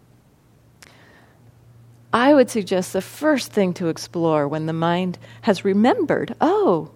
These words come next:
I'm back. Mindfulness is back." Ow, there's tension in the body, just give yourself an opportunity to relax again.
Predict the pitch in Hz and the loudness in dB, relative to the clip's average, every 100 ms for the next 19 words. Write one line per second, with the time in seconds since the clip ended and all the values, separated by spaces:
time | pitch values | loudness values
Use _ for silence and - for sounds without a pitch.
0 | - - - 180 180 370 208 - - - | -20 -20 -10 -4 2 2 2 0 -10 -20
1 | - - - - - - - - - 175 | -20 -20 -20 -20 -20 -20 -20 -20 -10 -4
2 | 339 - 269 208 - 175 - 285 247 - | -2 0 0 0 -4 -10 -6 -2 -2 -4
3 | - - _ _ _ _ _ _ _ _ | -12 -20 _ _ _ _ _ _ _ _
4 | _ _ _ _ _ _ _ _ - - | _ _ _ _ _ _ _ _ -20 -20
5 | - 190 240 208 147 165 - 285 320 220 | -14 -6 -2 0 -2 -4 -6 -6 -4 -4
6 | 170 165 175 156 156 - - - 403 - | -2 -4 -6 -6 -8 -12 -20 -10 -8 -8
7 | - - 339 349 349 - 254 240 220 220 | -16 -4 -2 0 -2 -2 -2 0 0 0
8 | 208 196 220 214 202 185 160 147 143 156 | -2 -4 -2 0 0 0 -2 -2 -2 -4
9 | - - - 170 151 | -8 -14 -12 -12 -14